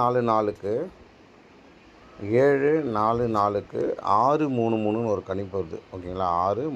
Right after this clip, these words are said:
மூணு மூணு, ஆறு மூணு மூணு. இதை நோட் பண்ணிக்கங்க. இதோட கீழே இருந்து மேலே பார்த்தீங்கன்னா டூ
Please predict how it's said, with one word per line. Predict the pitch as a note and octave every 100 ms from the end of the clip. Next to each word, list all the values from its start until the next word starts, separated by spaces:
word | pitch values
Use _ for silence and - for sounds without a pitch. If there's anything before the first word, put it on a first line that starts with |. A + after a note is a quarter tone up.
| G2
மூணு | F#2+ G2 F#2+
மூணு, | F2 E2+ - - - - - - - - - - - - - - - - - - F2+
ஆறு | F#2+ G2+ D3 - F#2+
மூணு | F#2+ G#2 A#2 G#2+
மூணு. | F#2+ F#2+ -
இதை | G2+
நோட் | G2 F#2+
பண்ணிக்கங்க. | F#2 F#2 F2 G2+ E3 - - - - - G#2+
இதோட | A#2 A2+ -
கீழே | B2 A#2+
இருந்து | A#2 A#2 G#2
மேலே | G#2+ A2 G2+
பார்த்தீங்கன்னா | F2 F#2 F#2+ G#2 D#3+ - - - - - - -
டூ | -